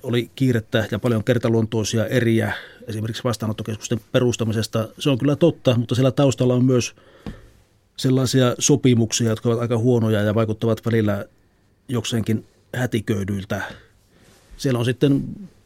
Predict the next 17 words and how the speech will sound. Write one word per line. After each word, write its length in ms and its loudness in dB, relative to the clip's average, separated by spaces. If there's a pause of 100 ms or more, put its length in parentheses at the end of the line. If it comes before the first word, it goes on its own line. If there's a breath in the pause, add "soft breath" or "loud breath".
(1300 loud breath)
jälkikäteen 720 2
tarkastellessa, 760 0
nyt, 220 0
nyt 180 0
kun 120 4
on 340 -2 (120)
julkaistu 400 2
erilaisia 380 2
tilinpäätöksiä 680 2
ja 40 2
muita 260 2
asiakirjoja, 500 0
mistä 200 -2
näkee 280 0
sitten, 340 0 (560 loud breath)
sitten 380 -2
näitä, 400 0